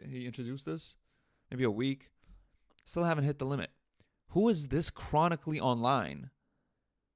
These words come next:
that you need to have more than a thousand tweets per day that you're reading?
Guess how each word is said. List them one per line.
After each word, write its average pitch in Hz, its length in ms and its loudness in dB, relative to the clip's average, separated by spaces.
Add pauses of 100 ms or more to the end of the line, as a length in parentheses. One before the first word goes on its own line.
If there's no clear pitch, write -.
(160)
that 143 140 6
you 147 160 2
need 147 260 0
to 147 400 -2 (340)
have 135 280 -4
more 127 320 2
than 131 140 0
a 113 80 0
thousand 127 540 0
tweets - 280 -6
per 120 140 -4
day 113 380 -6 (200)
that 120 100 -4
you're 113 120 0
reading? 117 380 -6